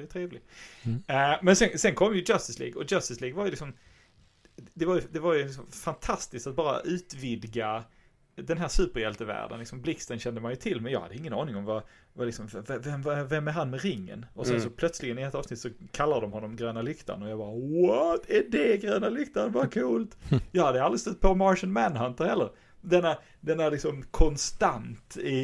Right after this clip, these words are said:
Speaker 1: i Justice League-format. För Martian Manhunter var ju, han fick ju inte vara med i, i Super Friends.
Speaker 3: Nej, just det.
Speaker 1: Av anledning extremt oklar. Liksom, så det var, det, det var fantastiskt. Men då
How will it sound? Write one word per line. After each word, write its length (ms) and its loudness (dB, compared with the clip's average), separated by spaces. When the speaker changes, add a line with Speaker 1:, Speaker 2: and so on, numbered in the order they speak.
Speaker 1:
i 420 -4
Justice 380 -2
League-format. 680 -8
För 60 -8
Martian 300 -2
Manhunter 400 -4
var 180 -6
ju, 560 -4
han 180 -2
fick 120 -10
ju 60 -10
inte 140 -8
vara 120 -4
med 220 -10
i, 240 -8
i 60 -10
Super 260 -8
Friends. 380 -12
Speaker 3:
Nej, 120 -2
just 120 0
det. 60 6
Speaker 1:
Av 200 -2
anledning 440 0
extremt 440 -6
oklar. 380 -8
Liksom, 280 -6
så 80 -6
det 120 2
var, 320 4
det, 280 -6
det 140 2
var 140 2
fantastiskt. 520 -4
Men 180 -4
då 340 4